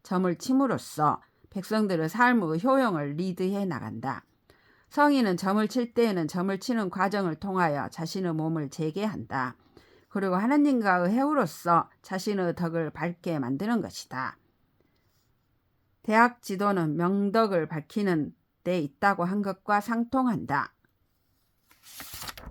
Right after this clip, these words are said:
시고, 하포, 위지, 곤, 벽호, 위지, 건, 일합, 일벽, 위지, 변, 왕래, 불궁, 위지, 통,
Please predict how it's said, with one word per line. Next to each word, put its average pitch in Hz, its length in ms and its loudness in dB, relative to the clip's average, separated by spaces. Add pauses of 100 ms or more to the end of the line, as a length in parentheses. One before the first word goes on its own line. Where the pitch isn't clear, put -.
(1200)
시고, 202 480 2
하포, 190 540 0
위지, 156 540 -2
곤, 147 320 -2 (380)
벽호, 185 460 0
위지, 151 440 0
건, 147 380 -4 (560)
일합, 202 400 4
일벽, 180 580 2
위지, 147 400 -2
변, 123 380 -6 (380)
왕래, 220 500 4
불궁, 160 560 0
위지, 147 400 -4
통, 143 320 -4